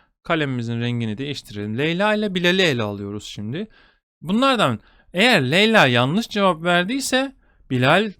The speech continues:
doğru cevap vermiştir. Leyla doğru cevap verdiyse Bilal yanlış cevap vermiştir.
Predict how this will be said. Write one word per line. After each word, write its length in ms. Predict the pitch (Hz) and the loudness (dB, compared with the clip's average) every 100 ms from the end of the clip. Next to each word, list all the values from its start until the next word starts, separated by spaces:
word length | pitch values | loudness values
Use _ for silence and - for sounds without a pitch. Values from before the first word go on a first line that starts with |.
| - | -2
doğru 300 | 110 113 139 | 0 0 -2
cevap 400 | 156 120 - 107 | 0 0 -2 -8
vermiştir. 640 | 101 107 110 - - - _ _ - | -10 -10 -14 -18 -20 -20 _ _ -6
Leyla 440 | 117 117 156 294 | 0 2 2 2
doğru 240 | 277 226 156 | 4 4 4
cevap 340 | 131 113 - | 2 2 0
verdiyse 640 | 117 110 107 - 196 254 - _ _ | -4 -4 -4 -6 -4 -6 -8 _ _
Bilal 380 | 117 117 165 196 | -4 0 0 -2
yanlış 420 | 110 107 113 151 | -6 -4 -6 -8
cevap 400 | - 120 107 - | -8 -6 -6 -8
vermiştir. 600 | 98 98 104 - 107 - | -14 -14 -16 -16 -16 -18